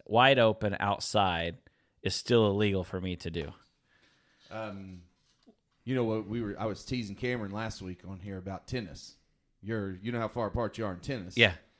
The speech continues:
Speaker 2: And, um, I went by LaFortune Park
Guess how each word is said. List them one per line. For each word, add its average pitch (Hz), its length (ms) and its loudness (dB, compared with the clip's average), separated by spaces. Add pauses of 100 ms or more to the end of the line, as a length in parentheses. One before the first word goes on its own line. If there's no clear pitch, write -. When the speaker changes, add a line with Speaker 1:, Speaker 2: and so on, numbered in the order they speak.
(360)
Speaker 2:
And, 107 380 -6
um, 98 460 -6 (580)
I 127 80 -2
went 123 180 -2
by 117 120 0
LaFortune 117 500 -4
Park 117 380 -4